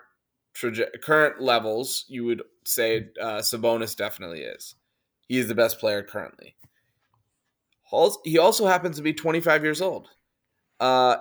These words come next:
he also happens to be on a contract that is insane, uh, underpay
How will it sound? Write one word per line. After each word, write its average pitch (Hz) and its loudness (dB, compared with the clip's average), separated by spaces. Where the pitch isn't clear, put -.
he 147 0
also 185 4
happens 139 -2
to 135 -8
be 131 0
on 123 0
a 123 0
contract 135 -2
that 110 0
is 113 -2
insane, 131 -2
uh, 107 -2
underpay 117 -2